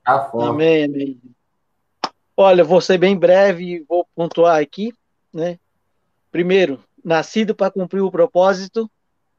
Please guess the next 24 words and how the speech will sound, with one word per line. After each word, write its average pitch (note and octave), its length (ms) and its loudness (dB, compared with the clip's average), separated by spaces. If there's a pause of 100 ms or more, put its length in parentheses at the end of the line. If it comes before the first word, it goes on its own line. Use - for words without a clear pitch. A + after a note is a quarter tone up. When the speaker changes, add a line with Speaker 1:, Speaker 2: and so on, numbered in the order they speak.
(540)
Speaker 2:
assim D#3+ 300 -10
como F3+ 200 -4
Yeshua, F#3 460 0
nós E3 180 -2
também, F3 520 -2 (460)
né, D#3+ 260 -6 (460)
é, D#3 160 0
viemos E3 360 0
a D#3 80 4
este E3 240 0
mundo, E3+ 360 -4 (100)
pra, F3+ 220 0
também E3 260 0
temos F3+ 240 -4
propósito E3 560 -2
a D3+ 60 -4
cumprir, D#3+ 500 -8 (840)
tá? D#3 260 -10 (840)
É, E3+ 480 4
obediência. G#3 920 0 (920)
Ele F3+ 220 0
o F3 80 -2
tempo G3 340 -6
todo F#3+ 520 -6